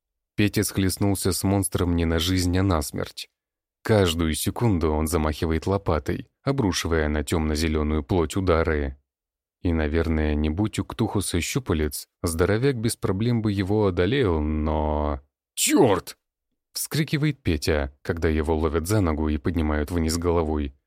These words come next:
Он пытается высвободиться из склизких щупалец, которые все сильнее сдавливают его тело.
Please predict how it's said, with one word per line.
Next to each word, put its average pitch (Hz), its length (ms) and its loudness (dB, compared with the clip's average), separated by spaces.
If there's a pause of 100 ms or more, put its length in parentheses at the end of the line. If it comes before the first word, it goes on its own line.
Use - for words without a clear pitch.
(580)
Он 85 160 2
пытается 85 500 0
высвободиться 85 800 -2
из 80 160 -2
склизких - 600 -4
щупалец, 80 600 -2 (200)
которые 90 420 2
все - 160 -4
сильнее 90 540 0
сдавливают 90 640 0
его 82 260 0
тело. 73 600 -2